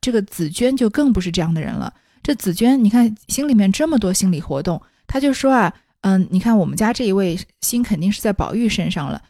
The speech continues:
那宝玉呢，又是个贪多嚼不烂的，对宝玉的评价很低，对这个自己的主子这个林黛玉啊，评价也不高，就觉得好像她一心要在宝玉身上，没有她就活不了了。”说家里金的银的还闹不清，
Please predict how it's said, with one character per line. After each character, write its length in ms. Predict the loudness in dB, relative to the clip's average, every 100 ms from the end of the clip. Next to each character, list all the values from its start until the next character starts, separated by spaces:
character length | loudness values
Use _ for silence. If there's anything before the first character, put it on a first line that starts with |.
| _ -6
那 120 | -2
宝 200 | 0 0
玉 160 | 2
呢， 140 | 4 4
又 100 | 2
是 120 | 0
个 100 | -2
贪 200 | -2 -2
多 140 | -2
嚼 200 | 0 -2
不 160 | -2 -2
烂 200 | -2 -2
的， 80 | -4 _ -4
对 120 | -2
宝 200 | 0 -2
玉 100 | 0
的 80 | -2
评 280 | -2 0 0
价 160 | 0
很 260 | -2 -6 -8
低， 220 | -6 -8 -8 _ _ -2
对 220 | 2 2
这 120 | 2
个 360 | 2 2 2 0 0
自 140 | 0
己 120 | 0
的 320 | 0 2 0 -4
主 220 | -6 -4
子 140 | -2
这 80 | -2
个 80 | 0
林 160 | 0
黛 160 | 0 0
玉 140 | 0
啊， 80 | -2
评 220 | -2 -2 0
价 180 | 0
也 160 | -2 -4
不 240 | -4 -4
高， 260 | -2 -4 -4 _ _
就 120 | -4 0
觉 120 | 0
得 80 | -2
好 140 | -2
像 180 | 0 0
她 240 | 2 -2 -2 -12
一 100 | -6
心 240 | -4 -2 2
要 140 | 2
在 140 | 2 -2
宝 160 | -2
玉 60 | -4
身 120 | 0
上， 160 | 0 2
没 80 |
有 100 | 2
她 160 | 0 -4
就 140 | -4
活 180 | -4 -4
不 120 | -2
了 200 | -2 -2
了。” 160 | -6 -10 _ _ _ _ _
说 320 | -8 0 2 0 -2
家 200 | -4 -2
里 100 | -2
金 260 | 0 0
的 60 | 2
银 260 | 2 2
的 80 | 0
还 140 | 0 -2
闹 180 | -2
不 120 | -2 -4
清， 280 | -4 -6